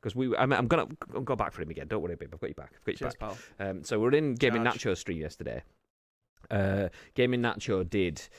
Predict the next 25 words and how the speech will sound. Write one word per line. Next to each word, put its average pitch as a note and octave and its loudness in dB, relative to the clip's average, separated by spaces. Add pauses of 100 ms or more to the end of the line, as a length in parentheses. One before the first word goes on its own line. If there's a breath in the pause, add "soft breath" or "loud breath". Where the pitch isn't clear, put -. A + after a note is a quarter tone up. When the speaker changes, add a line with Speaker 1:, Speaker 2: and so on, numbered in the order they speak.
(260 loud breath)
Speaker 1:
um, F#2 -2
is A2+ -6
it - -6
Pictionary, E2 -2
where F2+ -2
you G2 0
draw A2+ 2
a A2 0
picture - -6
and D2+ -10
people E2+ -8
have E2+ -12
to F2 -10
guess E2 -8
what F2 -6
it - -6
is? F2 -4
Speaker 2:
Yes. G#2 -6
Speaker 1:
Well, G#2 0
there's G2+ 0
a, G#2+ -4
there's G#2 -6
a, A2 0
there's A2 -6
a G#2 0